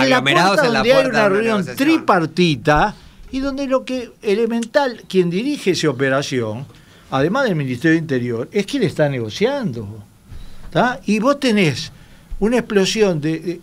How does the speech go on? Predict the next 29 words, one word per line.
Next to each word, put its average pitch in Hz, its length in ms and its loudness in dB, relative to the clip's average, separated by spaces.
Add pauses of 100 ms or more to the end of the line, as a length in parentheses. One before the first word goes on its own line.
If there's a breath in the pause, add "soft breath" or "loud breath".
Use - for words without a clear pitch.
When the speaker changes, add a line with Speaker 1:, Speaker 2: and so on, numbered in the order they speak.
Speaker 1:
veinticinco 170 800 0
heridos 214 540 0 (520 soft breath)
a-, 147 160 -4 (280)
con 226 160 -2
una 285 160 -4
característica. 143 720 -2
Usted 185 400 0
sabe 196 340 4
por 123 140 -6
qué 123 100 0
tiran 131 280 -2
a 120 80 -2
treinta 120 280 -4
y 123 60 0
cinco, 143 440 -4 (360 soft breath)
a 127 140 -2
cuarenta 139 340 2
y 120 60 -4
cinco 143 240 0
grados, 190 280 4
porque 117 220 -6
si 123 160 -4
le 120 120 0
tirás 151 340 2
así, 208 500 2 (760 loud breath)
podés 139 280 -2
causar 165 600 0
daños 175 580 0
importantes. 131 1200 -2